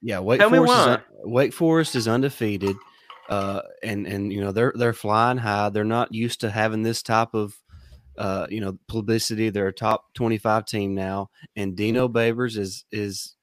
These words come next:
Speaker 1: all about getting an upset when he's not really supposed to. So
Speaker 2: True.
Speaker 1: I, I feel like Dino Babers is gonna pull one off here, uh, and improve the Syracuse Orange to four and two on the season and give Wake Forest their first loss of the season.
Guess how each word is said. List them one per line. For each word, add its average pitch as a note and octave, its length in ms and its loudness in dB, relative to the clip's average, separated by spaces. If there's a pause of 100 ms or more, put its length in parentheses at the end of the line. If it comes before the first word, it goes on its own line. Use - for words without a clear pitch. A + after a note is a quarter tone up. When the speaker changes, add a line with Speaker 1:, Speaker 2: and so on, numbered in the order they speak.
(360)
Speaker 1:
all G#2+ 220 0
about A#2 420 -4
getting A2 180 -2
an G#2+ 100 -6
upset G#2+ 540 -4
when G2+ 160 -8
he's F#2+ 140 -8
not G#2 200 -4
really G2+ 220 -4
supposed G2+ 520 -4
to. F2 180 -8
So F#2 320 -6 (120)
Speaker 2:
True. A2 280 -4
Speaker 1:
I, A2+ 160 4
I B2 100 4
feel D3 220 2
like B2+ 220 4
Dino C3 280 2
Babers A#2+ 360 0
is A2 100 -8
gonna G2+ 200 -4
pull A2 280 0
one A2 160 2
off A2 260 -2
here, B2 320 -2 (360)
uh, G2 280 -2
and G2+ 140 -4
improve A2+ 420 -2
the G#2 80 -2
Syracuse A2+ 640 0
Orange A2 360 -2
to G2 100 -10
four G#2+ 320 0
and G#2+ 80 -4
two G#2+ 200 -2
on G#2+ 100 -2
the G2+ 60 -4
season A#2 400 -4
and F#2+ 80 -4
give G2+ 160 -2
Wake G#2 240 -4
Forest A2 400 -2
their G#2 140 -6
first G#2 380 -6
loss G#2+ 260 -4
of G#2 100 -10
the A2 80 -12
season. A2+ 320 -6